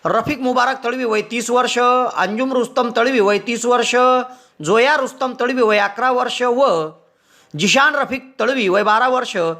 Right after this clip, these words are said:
यांच्यावर मधमाशांनी हल्ला करीत त्यांना जखमी केले आहे. जखमींना तातडीने उपचाराकरिता यावल ग्रामीण रुग्णालयामध्ये आणण्यात आले. यावल ग्रामीण रुग्णालयात वैद्यकीय अधिकारी डॉक्टर विजय कुरकुरे यांच्या मार्गदर्शनाखाली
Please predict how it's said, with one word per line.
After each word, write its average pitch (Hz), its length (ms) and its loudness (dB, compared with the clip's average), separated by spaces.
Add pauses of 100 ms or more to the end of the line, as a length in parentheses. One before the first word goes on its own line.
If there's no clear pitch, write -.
(360)
यांच्यावर 247 840 0
मधमाशांनी 226 720 -2
हल्ला 208 360 0
करीत 226 280 -4 (200)
त्यांना 214 260 0
जखमी 202 300 -4
केले 208 260 0
आहे. 208 500 -2 (380)
जखमींना 262 580 0 (140)
तातडीने 226 720 -4 (260)
उपचाराकरिता 277 680 2
यावल 254 380 2
ग्रामीण 240 380 -2
रुग्णालयामध्ये 247 500 0
आणण्यात 226 320 -2
आले. 254 480 0 (220)
यावल 220 360 0
ग्रामीण 233 320 -2
रुग्णालयात 247 500 2 (500)
वैद्यकीय 226 420 2
अधिकारी 269 420 2
डॉक्टर 226 460 0
विजय 233 300 0
कुरकुरे 254 560 2
यांच्या 226 240 0
मार्गदर्शनाखाली 226 960 0